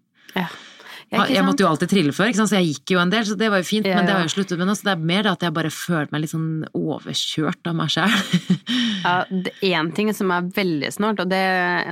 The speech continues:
Speaker 1: nå ammer jo du fortsatt. Jeg er faktisk
Speaker 2: Mm.
Speaker 1: kjempespent på hvordan puppa dine blir seende ut. Vet du hvorfor?
Speaker 2: Ja, det kan jeg
Speaker 1: På
Speaker 2: fortelle.
Speaker 1: grunn av sumopupp og liten pupp. Og jeg
Speaker 2: Ja.
Speaker 1: hadde jo sumopupp og liten pupp. Så det vil nå si, nå har jeg en liten pupp og en litt hengepupp.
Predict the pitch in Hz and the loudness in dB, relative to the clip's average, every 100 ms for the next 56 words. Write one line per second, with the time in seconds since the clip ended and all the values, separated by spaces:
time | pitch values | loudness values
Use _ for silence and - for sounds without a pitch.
0 | 175 180 - 196 156 151 160 165 160 - | -2 -2 0 0 0 -2 -4 -6 -8 -4
1 | 233 - 202 202 - 147 190 208 180 156 | -4 -4 -4 -4 -4 -4 -4 -4 -4 -6
2 | - 165 175 165 160 - 196 - 165 165 | -4 -4 -2 -4 -4 -4 -6 -4 -2 -2
3 | 147 147 160 170 160 160 208 359 _ _ | -2 -2 -2 -2 -4 -2 -4 -6 _ _
4 | _ 190 196 180 170 196 190 190 311 226 | _ -6 -2 -2 0 2 2 -2 -2 -4
5 | 147 240 208 202 202 - 165 147 143 214 | -2 0 0 0 -2 -2 -2 0 -2 -6
6 | 220 - 170 170 165 165 147 160 - - | -8 -6 -4 -2 -2 -4 -6 -10 -14 -16
7 | _ - 190 185 226 170 147 165 147 156 | _ -4 0 0 0 -2 -4 -2 -4 -2
8 | 160 - 160 160 180 247 - _ - - | -6 -4 -4 -4 -2 -4 -6 _ -20 -20
9 | _ _ _ _ - 220 226 208 208 202 | _ _ _ _ -8 -2 0 2 2 2
10 | 180 185 208 214 202 202 190 180 - 190 | 0 0 -2 0 0 0 2 2 0 0
11 | 180 165 175 277 294 262 208 208 170 127 | -2 -4 -6 -4 -2 0 0 -2 -4 -4
12 | 117 - | -6 -10